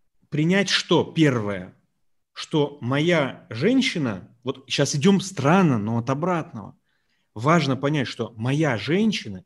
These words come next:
не сможет удовлетворить всех моих потребностей, она не сможет соответствовать всем моим ожиданиям. Не сможет.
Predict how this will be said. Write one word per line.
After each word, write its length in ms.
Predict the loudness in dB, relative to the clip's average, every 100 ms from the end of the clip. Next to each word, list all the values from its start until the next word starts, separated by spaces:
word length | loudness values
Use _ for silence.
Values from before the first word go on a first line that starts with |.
| -6
не 180 | -4
сможет 600 | -4 -2 0 2 0 -4 -6
удовлетворить 720 | -4 -4 -4 -4 -2 -2 -6 -14 -20 -14
всех 340 | -4 -2 -2
моих 300 | -2 -2 -4 -12 _ _ _ _ _ _ _ _ -4
потребностей, 760 | -2 2 2 2 -2 -4 -8 -4
она 180 | 0
не 120 | 2 2
сможет 380 | 0 0 0
соответствовать 600 | -2 -4 -2 -6 -4 -8
всем 400 | -8 -8 0 2
моим 320 | 2 2 2 0
ожиданиям. 840 | -2 0 0 0 -2 -4 -8 -14 _ _ _ _ -20 _ _ _ _ _
Не 460 | -6 -2 2 2 -2 _ -20
сможет. 680 | -4 0 4 2 0 -8